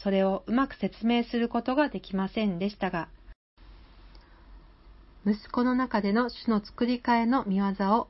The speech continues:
証しすることはできました。ついに両親は息子が神の顧みのもとにいる人、神の訪れのもとにいる人であることを認識するに至りました。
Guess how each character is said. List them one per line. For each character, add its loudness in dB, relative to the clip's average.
証 0
し -20
す 2
る 0
こ -4
と 2
は 2
で -8
き -6
ま -2
し -16
た。 -4
つ 2
い 6
に 4
両 0
親 -4
は -2
息 -2
子 -2
が 2
神 6
の 0
顧 -2
み 2
の 0
も 0
と 4
に 4
い 2
る -4
人、 -4
神 4
の 2
訪 0
れ 2
の 2
も 2
と 2
に 4
い 2
る 0
人 -2
で 0
あ 0
る -2
こ -4
と 4
を 0
認 2
識 -6
す -6
る 2
に 2
至 -4
り -4
ま -2
し -10
た。 -6